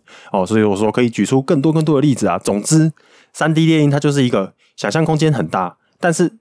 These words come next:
残酷的现实可能又会害你不知道要拿来印什么东西，甚至说你不知道要怎么印东西来回本。三D列印在夯的那个时候带给大家一个炼金术的感觉，可是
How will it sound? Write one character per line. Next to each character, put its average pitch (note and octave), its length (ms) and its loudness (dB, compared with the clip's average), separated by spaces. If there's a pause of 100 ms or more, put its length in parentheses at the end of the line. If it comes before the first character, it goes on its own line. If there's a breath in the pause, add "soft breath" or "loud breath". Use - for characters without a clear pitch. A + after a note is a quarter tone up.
残 B2 260 -4
酷 D#3 180 0
的 A2+ 120 0
现 A2 260 0
实 F2 220 -6
可 G2 160 -4
能 F2+ 120 0
又 B2 140 2
会 B2+ 100 2
害 A#2+ 200 -4
你 E2+ 120 -2
不 C#3+ 160 -4
知 C3+ 160 -2
道 B2+ 140 -2
要 A#2+ 120 0
拿 - 120 -2
来 F#2+ 80 -4
印 A2+ 180 0
什 F2 140 -8
么 D#2+ 80 -6
东 F2+ 180 -4
西， F2 280 -12 (340)
甚 D#3 180 0
至 D3 140 2
说 C3 360 0 (280)
你 G#2+ 100 0
不 D#3+ 160 -2
知 D#3+ 120 -6
道 D#3 160 0
要 D3+ 100 2
怎 G2+ 140 -4
么 G2 100 -2
印 C3 240 2
东 B2 160 0
西 B2 180 -2
来 G2 320 -2
回 G2+ 360 -2
本。 - 340 -4 (1120 loud breath)
三 C#3+ 220 -2
D D3 140 2
列 C#3 180 2
印 C3 100 2
在 C3 140 0
夯 B2 260 0
的 A#2 140 2
那 A2+ 80 0
个 G#2+ 100 -4
时 G#2 160 -6
候 A2+ 160 -2
带 A2+ 160 -4
给 G2 140 -6
大 A2 160 -4
家 G#2+ 160 -2
一 G#2 40 0
个 G2 120 -2
炼 A2 200 2
金 G#2+ 220 0
术 G#2+ 160 0
的 F#2 80 2
感 - 180 -4
觉， - 400 -4
可 - 120 -16
是 A#2 540 2